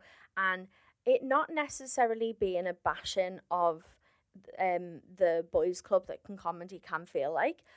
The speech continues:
but kind of more just going, "I've never M C'd before. Anyone got any tips?" Like, uh, very basic level. Um, and so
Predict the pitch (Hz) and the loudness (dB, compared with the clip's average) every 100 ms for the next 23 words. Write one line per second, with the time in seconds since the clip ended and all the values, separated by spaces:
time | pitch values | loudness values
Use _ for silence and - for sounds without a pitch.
0 | _ - 214 - 220 214 294 294 247 226 | _ -2 -2 0 0 0 0 2 2 2
1 | 214 220 - - 196 190 185 196 - _ | 0 -2 -2 0 4 4 2 -4 -14 _
2 | _ - 233 254 277 202 180 185 196 220 | _ 2 6 6 4 0 4 4 4 0
3 | - 233 220 202 185 160 98 113 180 _ | -2 -2 -2 -6 -4 -2 0 -2 -4 _
4 | _ 208 208 202 196 190 143 175 175 - | _ -6 -2 0 0 0 0 -2 -14 -18
5 | - _ - 185 202 - 156 202 202 202 | -18 _ 4 4 4 -8 -8 -8 -6 6
6 | 247 254 247 196 185 - 208 214 196 226 | 8 8 6 2 2 -4 -2 0 2 2
7 | 302 _ _ _ - 208 202 202 - - | 0 _ _ _ 0 2 2 -2 -12 -10
8 | 226 220 - 214 208 208 | -10 -4 4 6 6 2